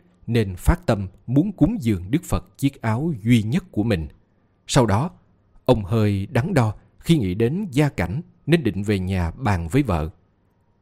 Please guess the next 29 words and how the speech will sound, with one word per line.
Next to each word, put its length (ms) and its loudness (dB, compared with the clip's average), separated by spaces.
Nhưng 200 2
cuối 180 4
cùng, 280 0
ông 260 4
gạt 300 0
qua 180 0
mọi 200 -2
suy 240 0
nghĩ 260 -4
tính 260 -8
toán 280 0
và 100 2
đặt 220 -4
mảnh 260 -2
áo 300 0
của 80 2
mình 280 -2
dưới 240 0
chân 240 -2
Đức 120 -4
Phật. 260 -4
Làm 280 0
xong 240 0
việc 180 -2
ấy, 260 -2
ông 220 6
tự 180 -2
vỗ 300 0
tay 220 0